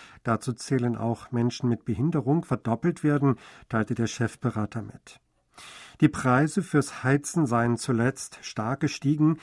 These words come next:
da auf dem Weltmarkt die Erdgaspreise seit dem zweiten Halbjahr zweitausendeinundzwanzig um das bis zu zehnfache gestiegen seien. Die Heizkosten in Südkorea seien verglichen mit anderen Ländern aber niedriger, hieß es weiter.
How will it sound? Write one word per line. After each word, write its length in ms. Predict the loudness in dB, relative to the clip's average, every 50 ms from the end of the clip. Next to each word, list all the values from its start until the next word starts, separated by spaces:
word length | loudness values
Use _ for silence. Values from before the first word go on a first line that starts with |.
| -10 -20 -20 -12 -2
da 140 | -2 0
auf 80 | 0 0
dem 240 | 2 2 2 2 4
Weltmarkt 720 | 2 2 2 0 -2 -4 -2 0 0 0 -2 -4 -4 -6
die 80 | -6 -4
Erdgaspreise 1080 | -2 -4 -4 -4 -4 -4 -2 -2 0 -2 -4 -10 -14 -8 -4 0 0 0 0 0 -2
seit 220 | 0 0 0 0
dem 160 | 0 -2 -2 -2
zweiten 420 | -2 -2 0 0 0 -2 -4 -2
Halbjahr 340 | -2 -2 -2 0 -2 -2 -2
zweitausendeinundzwanzig 1400 | -2 -2 -2 -2 0 0 -2 -2 -2 -4 -4 -4 -2 0 0 0 0 0 2 2 2 2 2 0 0 0 -2 -10 -20 -20 -20 -20 -20 -6 2
um 160 | 4 4 6
das 220 | 4 4 2 2
bis 260 | 2 2 2 2 -2
zu 160 | -4 -4 -4 -4
zehnfache 680 | -4 -2 0 2 2 2 0 0 -2 -6 -4 -4 -2 -2
gestiegen 480 | -2 -2 -4 -4 -6 -4 -4 -2 -4
seien. 420 | -6 -6 -12 -16 -16 -18 -20 -20 -20 _ _ _ _ _ _ -20 -20 -20 -20 -20 -20 -20 -12 _ -4
Die 80 | -2
Heizkosten 760 | 2 2 2 2 0 -4 -6 -2 2 2 2 2 0 2 2
in 120 | 4 4
Südkorea 680 | 4 2 0 0 0 -2 -2 -2 0 0 2 2 2 2
seien 300 | 2 0 0 2 0 0
verglichen 600 | 0 0 0 0 2 2 2 2 2 0 0 0
mit 120 | 0 0
anderen 420 | -2 -2 -2 -2 0 0 0 0
Ländern 380 | 2 2 2 2 2 2 0 -2
aber 260 | -2 -4 -2 -2 0
niedriger, 560 | 2 2 2 0 -2 -2 -2 -2 -2 -2 -4
hieß 280 | -4 -6 -8 -10 -8 -8
es 200 | -8 -8 -8 -12
weiter. 460 | -16 -18 -18 -20 -20 -20 -20 -20 -20